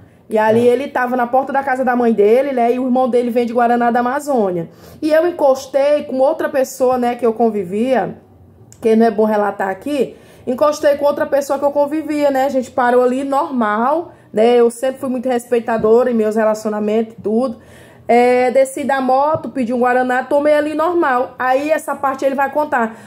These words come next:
Speaker 1: porque ele disse que quando eu desci da moto, irmãos, eu era, ó, tinha cabelo mega ré, pintava de preto, pintava de louro, e meu cabelo era enorme, era bem na cintura mesmo, e só andava com um palmozinho de short, porque eu não era convertida.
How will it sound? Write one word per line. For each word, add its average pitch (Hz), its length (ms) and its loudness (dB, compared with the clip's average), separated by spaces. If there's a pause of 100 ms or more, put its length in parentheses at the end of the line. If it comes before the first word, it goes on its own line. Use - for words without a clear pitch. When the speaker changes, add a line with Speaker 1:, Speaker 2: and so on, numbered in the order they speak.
(120)
Speaker 1:
porque 240 200 2
ele 262 140 2
disse 247 320 -6
que 254 220 -6 (100)
quando 330 380 0
eu 285 100 2
desci 254 340 -4
da 233 160 -2
moto, 233 540 0
irmãos, 262 320 0
eu 262 160 2
era, 226 240 2
ó, 190 80 -2 (460)
tinha 254 260 0
cabelo 240 380 2
mega 262 340 0
ré, 220 380 2
pintava 226 520 -2
de 226 120 -4
preto, 220 400 2
pintava 233 400 -2
de 226 100 -6
louro, 240 320 4
e 233 40 0
meu 240 120 0
cabelo 247 360 0
era 254 160 2
enorme, 247 440 2
era 220 100 2
bem 233 140 -2
na 302 140 -2
cintura 330 580 -4
mesmo, 277 460 2 (280)
e 247 80 -6
só 294 360 -2
andava 285 400 0
com 302 100 -2
um 392 160 0
palmozinho 302 540 -2
de 330 100 -6
short, 269 540 0
porque 226 180 -4
eu 233 60 2
não 240 160 0
era 277 160 -2
convertida. 277 1120 -2